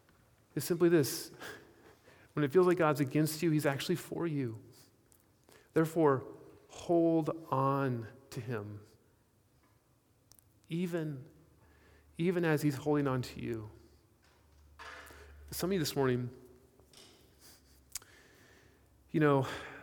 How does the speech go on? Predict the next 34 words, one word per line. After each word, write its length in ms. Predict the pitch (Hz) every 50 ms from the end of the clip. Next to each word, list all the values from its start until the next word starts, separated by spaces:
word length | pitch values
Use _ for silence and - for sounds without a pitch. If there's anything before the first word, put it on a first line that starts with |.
| - - -
um, 360 | 139 135 135 127 120 120 110 104 - - - - - - - - - _ _ _ _ _ _ _ _ - - - - -
you 160 | - 156 165
want 360 | 147 147 156 165 175 165 -
to 100 | - 170
be 100 | 151 160
changed. 640 | 143 - - 139 135 131 127 123 117 107 - - - - - -
You 160 | 147 156 165
want 420 | 143 135 143 151 160 175 180 180 -
to 120 | - 165
be 120 | 156 170
different. 600 | 147 147 147 143 - - 147 143 143 135 - - - - - - - - _ -
You 160 | 151 156 147
want 300 | 147 170 180 190 185 185
to 100 | - 160
be 140 | 147 165 160
a 40 |
different 300 | 139 151 147 170 156 139
person. 560 | - - 139 147 - - - 139 139 135 131 120 - - - - - - - - - - - _ _ _ _ _ _ _ _ -
I 60 | - 135
want 160 | 160 175 170
you 20 |
to 40 | 190
understand 320 | 165 135 - 147 143 139 139
that 240 | - - 151 131 135
that 160 | 143 165 180
actually 260 | 175 165 - - 156
begins 800 | 131 143 131 - - 135 131 127 123 123 120 117 - - - - - - - - - - - - _ _ _ - - - - -
by 100 | 127 127
coming 320 | - - - 160 165 160
to 80 | 156 143
God 220 | 139 123 131 123
just 420 | 117 - - 190 196 190 - - - -
as 380 | 139 151 151 143 135 135 - 147
you 240 | 143 143 - -